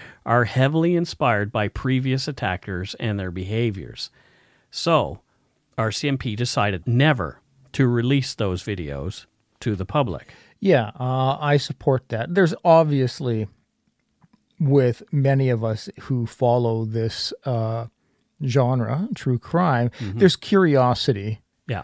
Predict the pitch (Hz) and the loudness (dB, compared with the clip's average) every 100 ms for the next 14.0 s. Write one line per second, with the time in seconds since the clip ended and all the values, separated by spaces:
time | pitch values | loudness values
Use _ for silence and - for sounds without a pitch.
0 | _ 135 117 139 135 135 135 - 151 123 | _ -2 4 6 6 2 0 0 2 2
1 | 117 123 - 113 113 113 107 117 - 135 | 2 0 0 -4 -2 -2 -2 -2 0 -2
2 | 120 120 - 120 120 113 110 110 107 107 | -2 -6 -4 -2 -2 -2 -2 -2 -2 -4
3 | 104 - 110 107 107 113 107 110 113 - | -6 -6 -4 -2 -2 -2 -2 -2 -2 -2
4 | 127 - 110 - 120 117 117 117 113 117 | -4 -4 -6 -4 -2 0 0 0 -2 -2
5 | 110 - - - - 120 113 110 - - | -6 -10 -18 -14 -2 -2 -2 -6 -4 -2
6 | 117 117 117 113 - - _ _ - _ | -2 -2 -4 -4 -6 -10 _ _ -20 _
7 | _ _ 143 135 123 120 123 127 - - | _ _ 2 2 4 0 0 -2 -2 2
8 | 127 120 131 131 143 139 - 143 139 135 | 4 4 0 -2 0 0 0 -2 2 2
9 | 135 123 120 - - 131 127 120 113 110 | 2 0 -2 -6 0 0 0 -2 -2 -2
10 | 113 - 123 110 110 113 - 113 113 - | -4 0 0 0 -2 -4 -2 -2 -2 -4
11 | 117 113 110 107 _ _ _ _ _ _ | -4 -2 -2 -4 _ _ _ _ _ _
12 | _ - _ - 127 160 160 - 180 - | _ -20 _ -6 0 0 0 -4 -4 -2
13 | 143 - 170 180 - 180 190 202 214 | -4 -2 -6 -4 -4 -4 -2 -2 -2